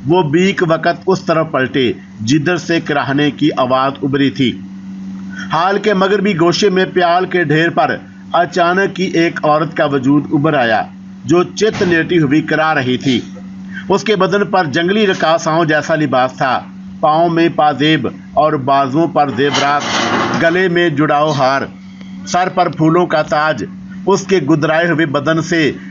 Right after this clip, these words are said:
जिनसी कशिश उबल पड़ रही थी।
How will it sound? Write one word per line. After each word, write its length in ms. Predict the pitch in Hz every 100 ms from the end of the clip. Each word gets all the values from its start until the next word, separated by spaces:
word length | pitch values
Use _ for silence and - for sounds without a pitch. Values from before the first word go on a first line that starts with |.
| 95
जिनसी 520 | 110 156 185 202 214
कशिश 480 | 208 170 156 180 - 160
उबल 260 | 143 160
पड़ 200 | - 147
रही 200 | 135 127
थी। 420 | - 139 120 -